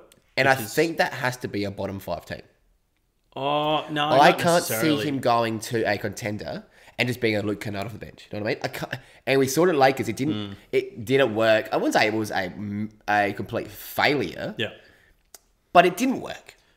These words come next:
Speaker 2: Well, the
Speaker 1: It's an
Speaker 2: thing
Speaker 1: interesting one now.
Speaker 2: The thing with, uh, Russell Westbrook, obviously, one of his biggest attributes is his playmaking.
Speaker 1: Yeah.
Speaker 2: So I feel like the perfect landing spot for him has to be the Miami Heat because they have no playmakers.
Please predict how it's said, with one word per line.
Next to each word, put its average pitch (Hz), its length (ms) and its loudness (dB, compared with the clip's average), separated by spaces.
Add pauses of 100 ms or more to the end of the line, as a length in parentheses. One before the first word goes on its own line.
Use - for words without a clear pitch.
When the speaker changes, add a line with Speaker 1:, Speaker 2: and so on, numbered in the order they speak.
(180)
Speaker 2:
Well, 131 380 -2
the 131 80 -4
Speaker 1:
It's 127 80 -6
an 160 80 2
Speaker 2:
thing 208 100 0
Speaker 1:
interesting 226 320 -2
one 104 180 -2
now. 85 200 -12 (160)
Speaker 2:
The 135 100 -4
thing 160 320 -4
with, 120 420 -6
uh, 107 200 -2
Russell 110 260 -6
Westbrook, 107 400 -6
obviously, 107 500 -4 (300)
one 117 140 0
of 107 80 -4
his 101 160 -10 (180)
biggest 107 580 -4
attributes 107 560 -8
is 107 160 -10
his 104 140 -8
playmaking. 101 560 -10 (220)
Speaker 1:
Yeah. 110 160 -8 (200)
Speaker 2:
So 113 220 -2
I 127 60 0
feel 123 240 -2
like 110 360 -2 (220)
the 131 80 -6
perfect 135 460 0
landing 113 240 -2
spot 104 280 -6
for 95 60 -20
him 104 380 -8 (160)
has 127 180 0
to 120 80 -8
be 113 160 -4
the 107 80 -6
Miami 104 300 -10
Heat 104 260 -16 (760)
because 110 400 -4 (200)
they 120 240 2
have 117 300 -2
no 107 340 -2
playmakers. 104 720 -10